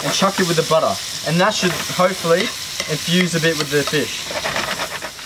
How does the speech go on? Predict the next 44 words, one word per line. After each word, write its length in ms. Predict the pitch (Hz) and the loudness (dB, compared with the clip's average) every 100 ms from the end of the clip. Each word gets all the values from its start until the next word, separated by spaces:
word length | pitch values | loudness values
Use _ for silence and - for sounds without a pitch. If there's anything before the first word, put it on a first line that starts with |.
| - - | -6 2
Okay, 280 | 165 185 160 | 4 6 4
so 160 | 180 | 4
this 160 | 180 185 | 4 4
fish 720 | 185 208 208 - - - - | 4 2 2 -6 -6 -6 -2
is 140 | 147 | 4
absolutely 460 | 185 185 185 180 160 | 4 4 4 2 2
cooked 300 | - 175 - | 2 0 2
perfectly 460 | 160 156 165 - 165 | 2 2 0 0 2
now. 180 | 175 285 - - - - - | 2 0 -2 -6 -6 -8 -2
What 140 | 165 | 2
I'm 40 | 165 | 4
gonna 160 | 175 | 4
do, 220 | 160 208 285 - - - - - - - - - - - - - - - - - | 6 4 4 -2 -6 -8 -6 -6 -6 -8 -8 -8 -10 -10 -10 -8 -6 -6 -8 -6
I'm 100 | 143 | 0
gonna 160 | 147 139 | 2 2
plate 320 | 165 156 156 | 2 4 2
it, 100 | 151 - | 0 -4
just 200 | 160 - | -4 0
put 120 | 190 190 | 4 6
it 60 | |
on 140 | 185 170 | 6 6
a 60 | |
little 180 | 170 180 | 6 6
bit 140 | 170 | 4
of 80 | 147 | 2
Chuck's 340 | - 175 170 - | 2 2 2 0
cloth 260 | 349 381 - - - | 2 0 -4 -12 -8
so 160 | - 170 | 4 6
all 80 | 170 | 6
the 160 | 151 - | 4 4
oil 280 | 160 180 254 - - - - | 4 6 4 -2 -12 -12 -4
runs 280 | 139 156 143 | 2 2 4
off, 240 | 165 190 175 | 2 4 4
right? 220 | 214 285 - - - - - - - - - - | 4 2 -4 -14 -12 -12 -12 -12 -12 -12 -8 -4
So 100 | - | -2
it's 100 | 135 | 0
not 140 | 165 147 | 2 0
too 200 | - 139 | 2 2
oily 320 | 139 156 160 151 | 2 2 4 2
and 120 | 135 | 4
buttery, 360 | 143 156 165 165 - - - - - | 6 6 2 -2 -8 -12 -10 -8 -2
but 140 | 139 147 | 2 4
all 100 | 165 | 4
that 280 | 156 147 | 4 2